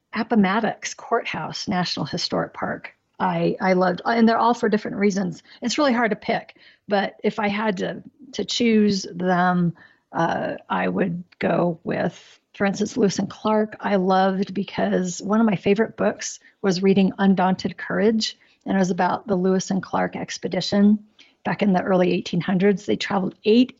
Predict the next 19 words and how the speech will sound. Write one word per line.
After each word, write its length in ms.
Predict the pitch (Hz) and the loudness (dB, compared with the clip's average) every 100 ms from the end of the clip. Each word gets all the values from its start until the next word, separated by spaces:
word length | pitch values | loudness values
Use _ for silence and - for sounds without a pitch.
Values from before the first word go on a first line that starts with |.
| _ | _
thousand 540 | - 220 226 208 196 190 | -2 2 2 4 2 0
miles 840 | 175 180 190 175 170 170 180 - - _ _ _ | 0 0 2 2 0 -2 -6 -12 -18 _ _ _
back 140 | 180 175 | -6 0
in 60 | |
the 60 | 202 | 0
eighteen 200 | 220 277 | 0 0
hundreds. 500 | 285 240 240 226 - | 4 6 6 4 2
No 140 | 202 | -2
planes, 460 | 190 247 214 208 208 | 0 2 4 4 2
folks, 320 | 208 196 202 | 0 0 0
no 120 | 202 | 0
cars, 520 | 226 262 240 233 233 220 | 0 0 2 2 2 0
no 100 | 190 | -2
automobiles. 800 | 214 247 233 233 220 214 208 - - - | 2 2 4 2 4 4 2 -4 -20 -10
They 120 | - 208 | 0 2
did 160 | 208 | 4
it 180 | 196 - | 2 0
by 460 | 190 180 180 180 - | 0 0 0 -2 -4
river 640 | 180 214 220 226 220 220 | -2 -2 2 0 0 -4